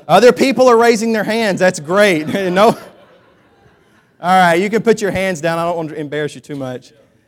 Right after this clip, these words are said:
Um, I never remember thinking that I just did not like school. Um, I really enjoyed school. And so if nothing else, if your social studies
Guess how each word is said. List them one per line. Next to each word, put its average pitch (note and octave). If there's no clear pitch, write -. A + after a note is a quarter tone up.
Um, E3
I G#3
never C#4
remember A#3
thinking G3+
that D#3+
I D3
just C#3
did C#3+
not C#3+
like C3+
school. -
Um, C3+
I C#3+
really F3+
enjoyed E3
school. B2
And D#3
so F3
if E3
nothing G#3+
else, F3
if D#3
your E3
social F3
studies E3